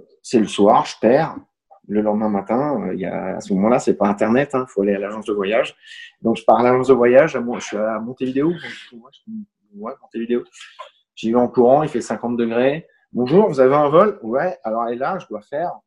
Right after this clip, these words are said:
Montevideo, Buenos Aires, Buenos Aires, Londres, Londres, Nice. » Et il y a un vol, euh, dans deux heures. Elle me dit, « Oui, oui. » Euh,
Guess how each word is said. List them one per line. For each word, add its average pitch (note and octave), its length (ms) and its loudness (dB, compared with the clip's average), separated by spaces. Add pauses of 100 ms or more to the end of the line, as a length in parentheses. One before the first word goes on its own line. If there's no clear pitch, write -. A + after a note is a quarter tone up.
(400)
Montevideo, C3+ 760 -2
Buenos B2 340 0
Aires, F#3 180 2
Buenos B2+ 260 -4
Aires, B2+ 160 -2
Londres, C#3+ 380 -4
Londres, D#3+ 300 -4
Nice. » - 400 -10 (680)
Et A#2+ 240 6
il G#2+ 60 8
y A2+ 80 2
a B2 100 4
un B2 100 6
vol, D#3 340 4
euh, A2+ 260 -4
dans A#2 220 -8
deux E3+ 200 0
heures. C#3+ 240 -2
Elle G#2 60 -8
me G2+ 140 -6
dit, « D3 220 -10
Oui, C3 100 -4
oui. » C#3+ 360 -4
Euh, G2 200 -6